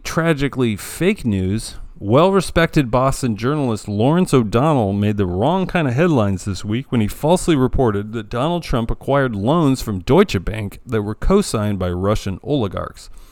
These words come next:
Obviously, this would be a huge bomb smell, bomb smell.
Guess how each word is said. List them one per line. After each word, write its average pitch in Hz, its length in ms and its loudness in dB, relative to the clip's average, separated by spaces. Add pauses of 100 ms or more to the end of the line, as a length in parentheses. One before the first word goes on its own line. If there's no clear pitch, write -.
(380)
Obviously, 117 560 0
this 107 180 -6
would 101 180 -4
be 90 180 -6
a 85 40 -8
huge 170 420 -2
bomb 117 300 0
smell, 110 440 -4 (420)
bomb 87 280 -10
smell. 85 360 -12